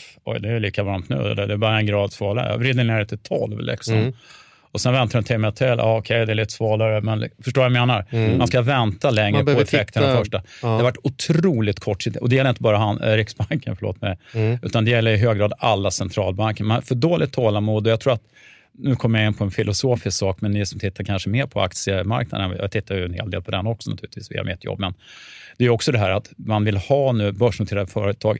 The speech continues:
Speaker 1: snabba vinster och du vill ha utdelning. Det är väldigt stor skillnad i tänket runt aktier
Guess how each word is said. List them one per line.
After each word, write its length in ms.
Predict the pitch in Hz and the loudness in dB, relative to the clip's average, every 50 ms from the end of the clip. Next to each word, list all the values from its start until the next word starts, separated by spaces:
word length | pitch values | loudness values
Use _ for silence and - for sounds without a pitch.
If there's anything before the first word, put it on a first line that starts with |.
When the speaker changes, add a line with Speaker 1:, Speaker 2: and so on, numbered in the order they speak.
| _ _ _ | _ _ _
Speaker 1:
snabba 520 | - - - - 143 120 98 98 101 98 95 | -6 -4 0 2 2 2 2 2 0 0 0
vinster 600 | 98 92 90 92 - - - - - - 107 - - _ _ _ | 0 -2 -4 -4 -6 -8 -6 -4 -4 -4 -4 -8 -10 _ _ _
och 140 | - 113 107 | -4 -4 -2
du 80 | 98 107 | -2 0
vill 80 | 104 | 0
ha 100 | 98 107 | 0 0
utdelning. 760 | - 131 127 110 - _ - 123 120 120 110 107 110 110 101 - _ - - - - - - _ _ _ | 2 2 2 2 0 _ -2 0 0 2 0 0 -2 -2 -4 -4 _ -20 -20 -20 -20 -20 -20 _ _ _
Det 100 | - 113 117 | 0 2 2
är 60 | 110 | 2
väldigt 500 | - 131 127 131 123 120 117 - - - | 0 0 0 0 2 2 0 -4 -8 -16
stor 260 | - - 120 113 107 | -10 -4 0 0 0
skillnad 480 | 98 - 147 131 110 104 117 131 131 107 | 0 2 0 2 2 2 2 2 0 -2
i 40 | 95 | -4
tänket 600 | - - 131 131 135 127 - - 101 95 - - | -2 -2 -2 0 0 -2 -4 -4 -4 -4 -2 -4
runt 540 | 98 101 98 95 95 95 - - - - - | -4 -2 -2 -2 -2 -4 -6 -10 -20 -18 -6
aktier 640 | - - 135 135 - - - - 101 101 95 95 107 | -2 -2 -2 -2 -2 -6 -6 -4 -2 -2 -2 -2 -4